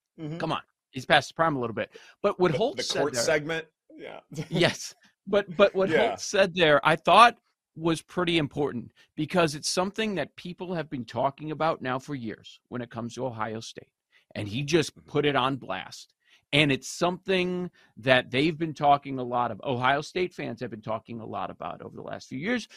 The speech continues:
Speaker 2: especially with what's happened in the Michigan games of late.
Speaker 1: Mm.
Speaker 2: They're bigger, they're tougher. So Holtz said on a very large platform, "Hey, Ryan Day,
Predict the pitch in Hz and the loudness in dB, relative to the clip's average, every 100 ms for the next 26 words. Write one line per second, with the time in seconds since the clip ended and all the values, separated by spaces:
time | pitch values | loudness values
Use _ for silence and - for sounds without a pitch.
0 | - - 269 302 277 277 226 208 196 185 | -20 -2 2 2 0 -4 -2 -4 -2 -4
1 | 190 - 139 151 151 143 - 123 131 127 | -4 0 2 2 0 -2 -4 -4 -2 -4
2 | 120 - 117 107 101 95 92 92 - _ | -4 -6 -8 -6 -8 -10 -10 -12 -14 _
3 | _ - 110 92 92 76 _ - _ 82 | _ -12 -10 -10 -14 -16 _ -20 _ -20
4 | 82 78 73 139 131 113 - 196 196 214 | -20 -20 -20 -20 -14 -8 4 4 6 4
5 | 208 - _ _ _ _ - 139 - - | 2 -4 _ _ _ _ -8 -8 -8 -6
6 | 104 - 85 - _ _ - - 131 - | -6 -6 -16 -18 _ _ -8 -2 -2 2
7 | 202 214 - - _ - - 151 127 120 | 2 2 -4 -10 _ -10 -2 2 4 2
8 | 110 117 101 127 165 165 147 143 - - | -2 -6 -6 -4 -4 0 0 0 -6 0
9 | 143 143 - 156 160 151 151 - - _ | 2 2 -2 -4 0 0 -4 -10 -20 _
10 | - 190 190 208 185 127 165 208 | 0 4 8 8 6 6 6 4